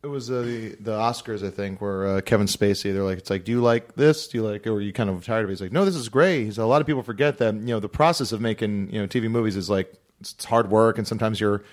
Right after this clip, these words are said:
you know, in comfort-, uncomfortable situations or, you know, in places way out in the middle of nowhere, and you're always just kinda, you know, you're just with a bunch of crew people." But he's like, "This is like, you know, we, this is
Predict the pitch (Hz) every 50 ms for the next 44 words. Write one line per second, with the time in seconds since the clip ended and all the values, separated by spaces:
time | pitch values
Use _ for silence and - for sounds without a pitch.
0 | _ _ _ - 113 104 98 101 101 - - 107 110 - 120 - - - 123 127
1 | 117 - 123 110 107 - 107 117 117 - - 110 - 113 104 107 110 104 - -
2 | 110 107 104 104 95 107 101 98 98 104 101 98 98 95 95 92 - 120 110 101
3 | - 95 92 95 107 104 101 95 98 101 98 - 107 101 98 101 104 104 101 92
4 | 107 104 101 101 101 101 101 98 98 98 92 95 98 101 90 90 - - - 104
5 | 98 98 92 - - - - - - 110 110 104 107 95 107 - 107 101 - 87
6 | 101 92 - - - - 110 107 - 113 104 98 - 104 101 90 101 101 104 107
7 | 95 104 98 - - - - _ 151 156 151 165 139 135 147 135 139 139 131 113
8 | 113 127 131 - _ _ - 143 139 147 135 -